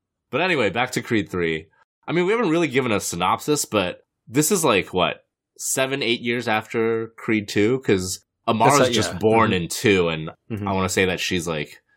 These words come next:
Speaker 1: at least
Speaker 2: About
Speaker 1: seven or
Speaker 2: that age,
Speaker 1: eight,
Speaker 2: yeah,
Speaker 1: yeah, around
Speaker 2: yeah.
Speaker 1: that age.
Speaker 2: Mm-hmm.
Speaker 1: So Creed has retired.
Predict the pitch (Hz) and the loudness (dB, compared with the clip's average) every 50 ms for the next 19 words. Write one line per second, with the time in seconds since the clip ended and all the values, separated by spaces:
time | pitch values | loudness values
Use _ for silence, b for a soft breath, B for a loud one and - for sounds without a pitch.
0 | _ _ _ - 87 87 107 107 - - 175 156 143 160 117 101 92 92 92 82 | _ _ _ -6 -2 0 0 0 2 2 2 0 0 0 -2 -2 -2 -2 -2 -2
1 | 82 78 73 110 98 85 85 90 90 90 90 92 92 82 85 82 78 76 78 78 | -2 -2 -2 -2 -2 -2 -2 -2 -2 0 0 0 0 0 -2 -6 -6 -6 -6 -6
2 | 78 76 73 - 104 98 98 98 101 104 _ - - - - - 98 92 90 87 | -8 -8 -6 -4 -4 -2 -2 -2 -4 -6 _ -12 -8 -4 0 0 2 2 2 0
3 | 85 82 82 80 71 - - - - - 127 120 120 120 120 95 92 101 87 - | -2 -2 -4 -6 -8 -10 -12 -10 -4 0 2 2 2 0 -2 -4 -4 -6 -6 -4
4 | - 90 87 87 90 90 92 90 90 101 | -2 0 0 0 0 -2 -4 -4 -6 -8